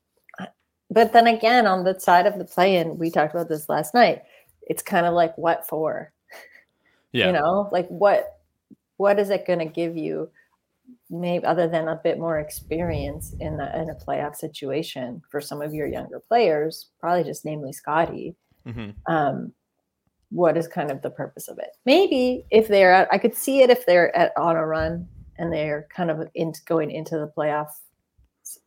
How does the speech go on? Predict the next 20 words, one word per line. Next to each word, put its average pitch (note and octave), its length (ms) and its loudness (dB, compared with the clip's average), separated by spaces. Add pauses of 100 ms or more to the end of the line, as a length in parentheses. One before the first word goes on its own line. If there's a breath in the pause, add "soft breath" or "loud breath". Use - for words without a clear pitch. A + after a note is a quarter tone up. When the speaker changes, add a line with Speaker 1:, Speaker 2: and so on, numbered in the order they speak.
Speaker 1:
and, D3+ 180 -2
like, D3 300 -8 (140)
the D#3 320 -4 (120)
momentum D#3+ 480 -4
is D3+ 120 -6
high, D3+ 400 -4 (300 loud breath)
spirits E3 520 2
have E3 120 -6
somehow D#3 600 -2 (540 soft breath)
gotten D#3+ 500 0
much - 320 -4
better, D#3 500 6 (140)
and E3 80 -2
it's - 160 -4
just, D#3+ 220 -2
like, D#3 140 -2
a E3 120 -2
total D#3 340 0
vibes C3+ 380 0
turnaround. D3+ 760 0